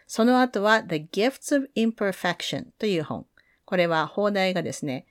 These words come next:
ネガティブな心の魔法というタイトルで日本語でも出ています。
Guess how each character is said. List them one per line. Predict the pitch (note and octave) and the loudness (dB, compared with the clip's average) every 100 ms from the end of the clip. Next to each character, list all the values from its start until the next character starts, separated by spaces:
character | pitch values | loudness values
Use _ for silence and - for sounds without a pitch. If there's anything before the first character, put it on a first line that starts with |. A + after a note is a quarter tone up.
| _ _ _ G#3 | _ _ _ 4
ネ | D4 | 6
ガ | D4+ | 6
テ | C4 G3+ | 4 0
ィ | |
ブ | E3+ | 0
な | D3+ C3 | 0 -2
心 | - - A3+ A#3 | -6 -4 0 2
の | A3 G3 | 2 0
魔 | E3 | -2
法 | D3 C#3+ A#2+ - - | -2 -2 -2 -6 -6
と | |
い | F3 E3 | -2 -2
う | |
タ | - F3 | -2 -4
イ | E3 | -2
ト | D#3+ | -4
ル | D#3 | -2
で | G#3+ B3 | 0 0
日 | D#3 E3+ | 0 -2
本 | A3+ A#3 | -2 -2
語 | A3+ | -2
で | G#3+ | -2
も | A3 D4 | -2 0
出 | A3+ D3 | -2 -4
て | |
い | C#3+ | -4
ま | C3+ A#2+ | -6 -8
す。 | - | -10